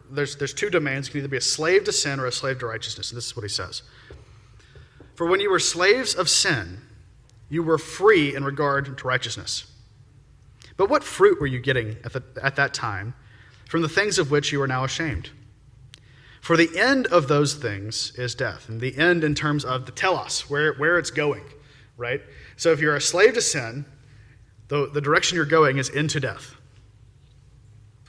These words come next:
"But now that you've been set free from sin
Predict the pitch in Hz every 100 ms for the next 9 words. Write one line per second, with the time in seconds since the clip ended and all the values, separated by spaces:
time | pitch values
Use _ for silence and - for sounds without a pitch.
0 | - - - 180 196 240 269 208 180 170
1 | 151 185 165 - 160 190 233 - 156 -
2 | 107 90 147